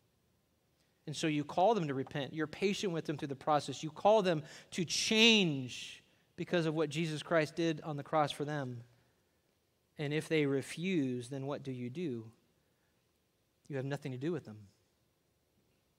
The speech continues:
Psalm one is talking predominantly about unbelievers who, because of their unbelief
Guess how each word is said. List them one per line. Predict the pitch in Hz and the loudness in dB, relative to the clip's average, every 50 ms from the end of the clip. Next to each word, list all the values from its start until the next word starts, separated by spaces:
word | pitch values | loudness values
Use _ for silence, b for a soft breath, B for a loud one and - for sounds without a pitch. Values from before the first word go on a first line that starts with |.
| _ _ _ _ _ _ _ _ _ _ - - - | _ _ _ _ _ _ _ _ _ _ -20 -14 -4
Psalm | - 196 190 180 170 165 | 2 6 6 6 6 6
one | 160 180 190 180 | 4 4 4 4
is | 165 143 | 2 0
talking | - - - 190 180 170 185 170 156 151 151 b b b b b b | 0 4 6 6 6 6 4 -2 -2 -4 -8 b b b b b b
predominantly | - 160 151 160 156 165 185 190 175 160 156 | -2 0 4 6 6 6 6 6 4 2 2
about | 151 151 160 156 156 | 2 4 4 4 4
unbelievers | 175 175 151 156 160 170 180 156 151 143 131 - | 2 2 2 4 4 4 4 4 2 -2 -2 -4
who, | 170 | -4
because | 156 147 151 - 180 170 156 | -4 -4 -2 0 0 0 0
of | 160 | 2
their | 156 151 156 | 2 2 2
unbelief | 165 170 151 143 143 147 170 175 151 135 - - - - | 2 2 2 2 2 2 2 2 2 0 -4 -12 -18 -20